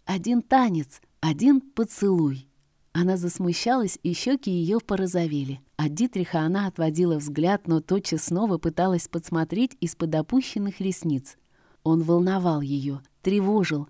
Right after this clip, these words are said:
Она и сама не могла заставить себя оторваться. "Смешная". "Дит", шепнула она, прижимаясь к нему сильнее.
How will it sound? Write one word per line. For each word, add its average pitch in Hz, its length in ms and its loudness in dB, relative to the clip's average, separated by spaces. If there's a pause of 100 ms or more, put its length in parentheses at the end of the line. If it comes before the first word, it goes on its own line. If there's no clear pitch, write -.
Она 202 280 0
и 214 40 2
сама 214 380 4
не 208 100 2
могла 202 380 4
заставить 202 600 0
себя 196 320 0
оторваться. 220 720 0 (360)
"Смешная". 147 840 -2 (480)
"Дит", 190 520 -4 (200)
шепнула 185 600 0
она, 170 220 0
прижимаясь 180 640 0
к - 80 -16
нему 185 260 0
сильнее. 165 640 0